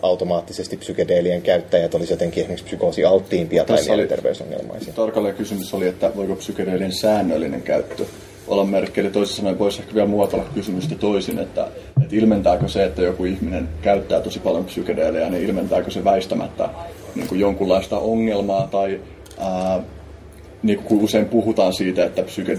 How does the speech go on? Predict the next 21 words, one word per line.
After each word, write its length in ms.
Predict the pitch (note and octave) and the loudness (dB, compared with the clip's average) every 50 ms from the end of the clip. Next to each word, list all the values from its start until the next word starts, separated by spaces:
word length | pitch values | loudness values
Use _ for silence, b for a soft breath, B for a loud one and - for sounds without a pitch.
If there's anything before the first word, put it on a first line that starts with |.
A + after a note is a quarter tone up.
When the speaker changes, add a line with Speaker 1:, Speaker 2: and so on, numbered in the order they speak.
| F#2 - | -2 -4
Speaker 2:
yksi 220 | G#2 G#2 - - | -4 -4 -4 -8
psykedeelitrippi 840 | - - - F2+ - G#2 G2 F#2 F#2 F#2 G2 F#2+ - - F#2 - - | -12 -10 -10 -2 -2 0 2 2 2 2 0 -2 -6 -8 -4 -4 -4
puolessa 500 | - - F2+ F2+ F#2 F2 - - - F2 | -4 0 2 4 4 4 2 0 -4 -2
vuodessa 360 | E2 F2+ E2 - - - F2 D#2+ | 0 0 0 0 0 -2 -2 -2
riittää 440 | E2+ F2+ E2+ D#2 - - F2+ F2 | 0 0 -2 -2 -2 -2 -2 0
aivan 320 | F#2 F#2 F2 F#2+ F#2 F#2 F#2+ | 0 0 0 -2 -4 -4 -6
hyvin, 240 | G2 G2 F#2+ E2+ E2+ | -6 -4 -4 -4 -4
mutta 280 | F2+ F#2+ - - G2 | -4 -6 -2 0 2
aika 200 | F#2+ G2+ G2 G#2+ | 2 2 2 2
monet 300 | A2 A2 A2+ A2 A2 - | 2 4 4 2 0 2
tuntemani 380 | - A2+ G#2+ G2 A2+ A2+ A2 A2+ | 0 0 2 2 2 2 2 2
psykedeelien 540 | - - A2+ A2 A#2 A2 A2+ A2 A#2 A2+ A2+ | 0 0 -2 -2 2 2 2 4 4 2 4
käyttäjät 400 | A#2+ A#2 A#2 - B2+ B2 B2 - | 2 2 2 2 0 -2 -2 0
kuitenkin 500 | - B2+ A#2 B2 A#2+ - B2 B2 B2 - B B B B B B B B B B B B - - - - - | -2 -2 -2 -2 -2 -2 -2 -2 -4 -4 B B B B B B B B B B B B -20 -20 -20 -8 0
ovat 200 | C3+ C#3+ D#3 D3+ | 2 2 2 4
käyttäneet 420 | - F#3 F#3 D#3 - C3+ A#2+ A2 - | 4 2 2 4 4 2 2 2 0
psykedeeliä 540 | - - A2 - G#2+ A2 G#2 G#2 G#2 G#2 | 0 0 0 2 4 4 4 4 4 4
aika 160 | G#2 G2+ G2+ - | 4 2 2 2
paljon 260 | - G#2+ G#2 G2+ G#2+ | 2 2 2 2 2
useammin. 500 | G#2 G#2 - F#2+ E2+ - - D#2 E2+ E2+ | 0 0 0 -2 -2 0 -2 -2 -2 0
Ja 120 | F#2+ - | 0 0